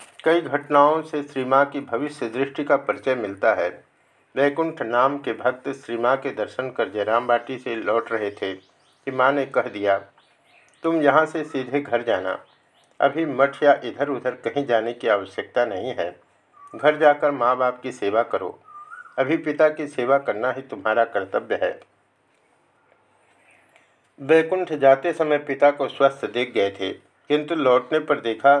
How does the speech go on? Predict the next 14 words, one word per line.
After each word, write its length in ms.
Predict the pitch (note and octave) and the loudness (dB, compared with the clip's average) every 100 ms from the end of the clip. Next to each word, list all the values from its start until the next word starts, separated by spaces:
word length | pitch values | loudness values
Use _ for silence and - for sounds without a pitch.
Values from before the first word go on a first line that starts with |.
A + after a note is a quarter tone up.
| C#3 _ | 2 _
कि 60 | - | -4
वे 160 | B2+ C3+ | 0 0
बीमार 380 | A2+ A2 C3+ | -2 2 2
होकर 340 | C3+ C3 C3 A#2 | 2 -2 -2 -2
खाट 360 | - A2+ A#2 | 4 4 4
पर 80 | A#2+ | -2
पड़े 380 | G2+ G2 G#2 A2+ | 0 0 0 0
हैं। 200 | F2 F#2+ _ _ _ _ _ - - - - | -4 -8 _ _ _ _ _ -20 -20 -18 -4
छः 160 | - E3+ | 4 4
सात 280 | D#3+ D#3 C#3+ | 6 4 4
दिन 280 | C#3 D#3 | -2 -2
के 120 | D3+ C#3 | 0 2
बाद 320 | B2+ C3 C3+ | 6 6 4
ही 200 | A2 | -12